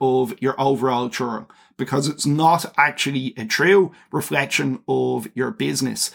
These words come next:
So when you're looking at your monthly churn rate, you should a hundred percent filter out all of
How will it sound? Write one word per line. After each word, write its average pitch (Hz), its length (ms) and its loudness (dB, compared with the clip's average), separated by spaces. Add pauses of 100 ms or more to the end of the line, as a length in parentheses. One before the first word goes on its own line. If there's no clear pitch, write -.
(160)
So - 160 -4
when 143 160 2
you're 139 160 4
looking 170 680 2
at 160 160 0
your 139 120 4
monthly 147 440 -2
churn 147 300 0
rate, 185 320 2 (240)
you 160 140 0
should 156 240 2 (120)
a 117 80 0
hundred 208 540 2
percent 143 580 0
filter 160 460 0
out 131 320 2 (320)
all 147 540 4
of 127 360 0